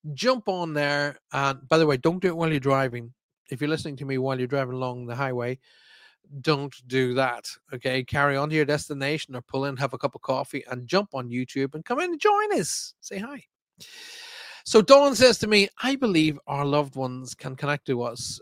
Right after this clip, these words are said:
and we are on the same frequency as them. Most times when we think of them, we, we feel sadness." Mm. Be happy when you think of them.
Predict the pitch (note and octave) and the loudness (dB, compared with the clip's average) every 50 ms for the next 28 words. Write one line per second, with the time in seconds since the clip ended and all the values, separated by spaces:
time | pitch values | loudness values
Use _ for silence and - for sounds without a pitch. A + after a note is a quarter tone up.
0 | - - C3+ C3+ C3 B2+ B2+ C#3 C3+ C3+ C3+ C3+ C3 C3 B2+ B2+ B2+ C3 - D3 | -12 -8 -6 -6 -4 -4 -4 -4 -2 -2 0 0 0 -2 -2 -4 -8 -6 -6 -6
1 | C#3+ C#3 C3+ - C#3 C3+ C3 - C3+ B2+ - - C3 B2+ A#2+ - E3+ F#3 F3+ C#3+ | -6 -6 -8 -6 -6 -6 -6 -6 -10 -12 -10 -8 -6 -6 -4 -2 -2 -2 -2 -2
2 | A#2+ A2+ - C3+ C#3 D#3 F#3 A3 A#3 A3 - - - - - - - - G3 G#3 | -6 -10 -10 0 4 6 6 6 4 0 -6 -10 -10 -12 -12 -10 -8 -4 0 0
3 | G#3+ G#3 F#3+ E3 D3 C#3 C3 C3 C3 - - _ _ _ _ _ - - _ - | 2 2 0 -2 -4 -8 -10 -10 -12 -14 -16 _ _ _ _ _ -20 -14 _ -2
4 | C#3+ D3 D3 C#3+ - - E3 D#3+ C#3+ D3+ C3 C3 C#3 C3+ C3+ C3+ C3+ C3+ B2+ C3+ | -2 0 0 0 0 -2 -4 -2 -2 -2 -2 -2 -2 -2 -2 -2 -4 -6 -8 -12
5 | B2 - _ - C#3 C3+ - - C#3 B2+ B2+ - - F#3 G3 G#3 G3 D3+ B2 A#2+ | -14 -14 _ -8 -6 -6 -4 -4 -4 -4 -4 -2 -4 -4 -2 -4 -4 -6 -8 -10
6 | A#2 - - - _ _ _ _ _ _ _ - F#3 F#3 F#3 G3 _ - - - | -10 -10 -14 -16 _ _ _ _ _ _ _ -16 -14 -14 -14 -16 _ -20 -20 -20
7 | - - - - - - _ _ - D3+ D3 A3+ A#3+ A#3 G3 G3+ G#3+ A#3 A#3 A#3 | -20 -18 -18 -18 -20 -20 _ _ -6 0 4 6 6 6 6 6 6 6 6 6
8 | - F#3+ D3+ C#3 A#2+ - _ _ _ _ _ _ _ - D3+ D3+ D3 C3 - D#3 | 6 6 6 6 4 0 _ _ _ _ _ _ _ -6 -4 -4 -2 -2 0 0
9 | D3 C3+ C#3 B2+ C#3 C#3 C3+ C3+ C3 | 0 0 0 -2 -2 -2 -2 -4 -8